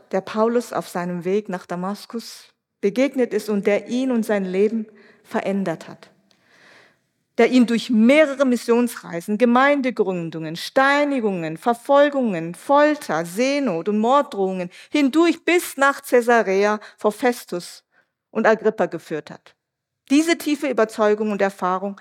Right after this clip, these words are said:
dass das Heil in Jesus Christus das Beste ist, was dieser Welt begegnen kann, was ihm in seinem Leben je widerfahren ist, das ist seine Vision für die Mission.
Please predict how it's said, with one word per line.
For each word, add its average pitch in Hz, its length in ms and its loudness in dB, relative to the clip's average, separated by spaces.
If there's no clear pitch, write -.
dass 202 200 0
das - 400 -4
Heil 302 420 4
in 220 180 2
Jesus 262 720 -2
Christus 233 560 -2
das 214 300 -2
Beste - 420 2
ist, - 380 -8
was 226 300 -2
dieser 233 440 2
Welt 165 480 -2
begegnen 214 560 2
kann, 165 300 -14
was 220 260 0
ihm 294 380 -2
in 220 160 -2
seinem 226 400 2
Leben 208 320 0
je 226 260 0
widerfahren 185 560 -2
ist, 175 220 -14
das 285 340 0
ist - 160 -12
seine 180 320 0
Vision 180 480 -6
für 185 160 -8
die 180 100 -12
Mission. 180 400 -10